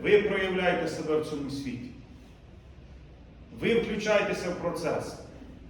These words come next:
Не ждіть, що хтось буде замість вас. Сьогодні ваш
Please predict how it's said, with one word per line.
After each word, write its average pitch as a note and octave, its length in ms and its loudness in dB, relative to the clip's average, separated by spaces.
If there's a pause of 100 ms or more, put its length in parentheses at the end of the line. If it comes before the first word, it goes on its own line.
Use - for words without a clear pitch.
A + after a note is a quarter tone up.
(120)
Не G3+ 180 2
ждіть, B3+ 360 2
що A3+ 120 4
хтось A3+ 520 4
буде F#3+ 160 -2
замість F3+ 440 -4
вас. C#3 300 0 (1600)
Сьогодні G#3 400 2
ваш A3+ 260 6